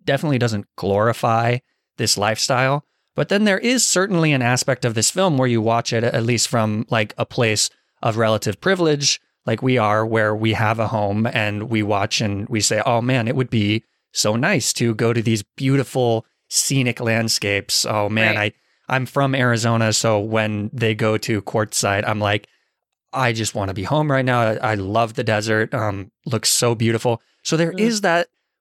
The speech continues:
Speaker 1: wish fulfillment-ish part of this movie, and how those two coalesce in this movie is really interesting. And I'm not
Speaker 2: Yeah.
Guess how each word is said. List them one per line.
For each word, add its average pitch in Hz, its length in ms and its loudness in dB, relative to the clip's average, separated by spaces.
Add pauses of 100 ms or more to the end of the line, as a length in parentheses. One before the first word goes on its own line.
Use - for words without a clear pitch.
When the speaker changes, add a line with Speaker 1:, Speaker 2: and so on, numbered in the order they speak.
(140)
Speaker 1:
wish 147 360 2
fulfillment-ish 135 1080 0
part 131 220 0
of 135 100 -4
this 123 160 0
movie, 139 480 0
and 127 220 0
how 160 340 -2
those 180 220 0
two 151 160 0
coalesce 120 520 0
in 143 80 0
this 120 140 0
movie 123 260 0
is 123 140 -2
really 113 240 0
interesting. 101 500 -2 (280)
And 131 120 0
I'm 143 300 0
not 170 200 0
Speaker 2:
Yeah. 175 160 -10